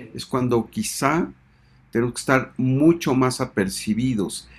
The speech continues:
ser más agradecidos, estar en una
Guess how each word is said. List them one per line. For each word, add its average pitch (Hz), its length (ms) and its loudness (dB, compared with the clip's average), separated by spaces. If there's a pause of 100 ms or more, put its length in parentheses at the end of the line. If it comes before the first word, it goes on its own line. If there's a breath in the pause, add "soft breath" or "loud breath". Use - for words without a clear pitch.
(100)
ser 113 260 0
más 110 220 0
agradecidos, 98 1040 -2 (300 loud breath)
estar 113 560 0 (100)
en 110 500 4
una 110 680 2